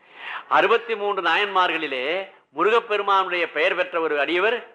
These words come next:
முருகநாயனார். அதுபோல அறுபத்தி ரெண்டு, அறுபத்தி மூன்று நாயன்மார்களிலே முருகனுடைய அருளை வேண்டி அதனால் பெற்ற மைந்தன் திண்ணனார். இதெல்லாம் இப்ப நாடு கடந்து, இப்ப மாநிலம்லாம் கடந்து போகுது. இப்ப தெய்வ சேக்கிழார்,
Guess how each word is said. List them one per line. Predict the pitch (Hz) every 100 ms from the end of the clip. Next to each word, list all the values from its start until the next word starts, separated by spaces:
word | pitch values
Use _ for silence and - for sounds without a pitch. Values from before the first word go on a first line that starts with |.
| _
முருகநாயனார். | 139 170 170 147 131 117 110 131 123 107 101 _ _ _ _ _ _ - - - - - _ _ _ _
அதுபோல | - 175 180 220
அறுபத்தி | 165 196 233 233
ரெண்டு, | 208 196 170
அறுபத்தி | 165 220 214
மூன்று | 185 175
நாயன்மார்களிலே | 156 170 185 175 165 143 139 151 214 214 - _
முருகனுடைய | 135 175 226 226 214 202 185 170 156 - - _ _
அருளை | 147 208 214 190
வேண்டி | 170 180 180 220 -
அதனால் | 139 170 190 208 190
பெற்ற | 170 170 165 151 135 - _ _ _ 117 _
மைந்தன் | 151 180 185 220 233 - _ _
திண்ணனார். | 156 160 139 127 143 123 107 - _ _ _ _ _ _ _ _ _ _ _ _ _ _ _ _ _ _ _ _ _
இதெல்லாம் | 123 147
இப்ப | 165 151
நாடு | 135 165 170
கடந்து, | 165 180
இப்ப | 190 175 156
மாநிலம்லாம் | 143 160 170 165 175 190
கடந்து | 165 170 175
போகுது. | 170 180
இப்ப | 170 170
தெய்வ | 156 170
சேக்கிழார், | 160 160 151 147 120